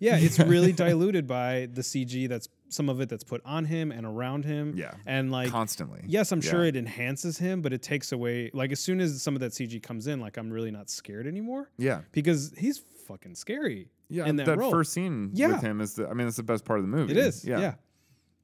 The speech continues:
Speaker 1: And so, you know, even if you were still gonna cast, like, Will Smith, I wish they would have maybe tailor-, tailored it more to Will Smith,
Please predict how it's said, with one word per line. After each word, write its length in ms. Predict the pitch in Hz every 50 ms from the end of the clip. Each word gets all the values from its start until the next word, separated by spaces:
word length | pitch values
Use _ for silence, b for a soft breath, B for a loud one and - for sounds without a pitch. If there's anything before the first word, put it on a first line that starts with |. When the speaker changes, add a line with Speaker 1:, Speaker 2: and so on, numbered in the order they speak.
| - - -
Speaker 1:
And 140 | 156 156
so, 400 | 147 - 170 160 160 160 156 160
you 140 | 160 151 165
know, 240 | 165 156 147 147 147 B B B B B B -
even 220 | 190 214 220 226
if 100 | 202 -
you 120 | 175 170 147
were 200 | 139 147 147 143
still 240 | - - 156 143
gonna 160 | 131 135 127 120
cast, 560 | - - 117 110 107 - - - - - _ -
like, 320 | 143 120 113 107 101 - - _
Will 220 | - 123 127 120 107
Smith, 360 | - - 120 107 104 98 - -
I 80 | 123
wish 220 | 127 131 135 127 -
they 100 | 147 131
would 140 | 120 123 117
have 80 | 110 120
maybe 220 | 120 110 110 107
tailor-, 540 | - - - 120 110 113 113 117 117 117 123 - _ -
tailored 400 | - - 135 135 143 147 147 143
it 180 | 147 143 - _ _ _ _ _
more 380 | - 117 113 117 117 123 127 135
to 520 | 139 - - - 135 131 127 123 120 120 117 _ _ _ _ _ _ _ _ _
Will 220 | - 123 135 139 131
Smith, 540 | - - 127 123 123 147 165 - - -